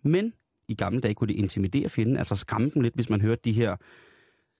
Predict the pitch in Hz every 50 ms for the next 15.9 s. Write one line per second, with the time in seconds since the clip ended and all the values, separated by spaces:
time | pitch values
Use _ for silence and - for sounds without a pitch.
0 | _ _ _ _ - 104 113 120 107 107 - - 120 104 - 113 107 104 - -
1 | - 104 - - 120 104 82 - 107 - - 113 101 98 - - - 110 113 113
2 | 127 113 110 110 101 - 95 104 104 98 - - 104 101 92 104 98 92 110 113
3 | - - 98 98 98 104 107 117 107 - - - - _ _ - - _ _ _
4 | _ _ _ _ _ _ _ - - - 117 - 117 104 101 - 101 101 - 113
5 | 110 98 - 104 101 - - 98 101 101 95 95 95 92 95 95 98 90 98 104
6 | - 104 - - - - 98 - - - - _ _ _ _ _ _ _ _ _
7 | _ _ _ _ _ _ - - - - - - - _ _ _ _ _ _ _
8 | - 127 120 117 - _ _ _ _ _ _ _ _ _ _ _ _ _ _ -
9 | - - - - - 165 190 220 240 208 - _ _ - 175 175 190 214 233 208
10 | 160 127 107 101 101 95 - _ _ _ - 151 196 208 190 135 113 104 - -
11 | 107 117 113 117 143 127 - - 107 107 - - - - - 131 - 123 110 101
12 | - 101 101 107 - 107 - 139 151 165 165 143 110 101 101 113 107 95 101 107
13 | 101 92 92 - - 151 156 165 147 131 - 151 135 - 143 - - 113 110 95
14 | - 147 - - - 113 117 107 - - 147 156 202 202 - - 156 120 123 110
15 | 101 143 123 139 156 - - - - 147 123 120 120 123 127 156 185 -